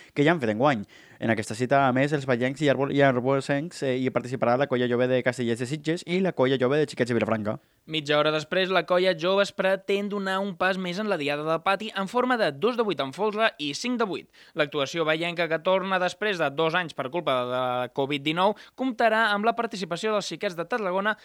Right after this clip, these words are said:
Speaker 2: els Nens del Vendrell, els Castellers de Barcelona i els Moixiganguers d'Igualada. El format de l'actuació serà de cinc rondes.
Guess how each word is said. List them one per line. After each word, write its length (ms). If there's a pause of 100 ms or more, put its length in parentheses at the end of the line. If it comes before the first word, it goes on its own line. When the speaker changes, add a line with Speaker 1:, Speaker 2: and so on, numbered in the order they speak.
(260)
Speaker 2:
els 180
Nens 300
del 180
Vendrell, 380 (260)
els 160
Castellers 480
de 160
Barcelona 460 (180)
i 160
els 160
Moixiganguers 880
d'Igualada. 720 (180)
El 160
format 400
de 80
l'actuació 480
serà 320
de 160
cinc 480
rondes. 460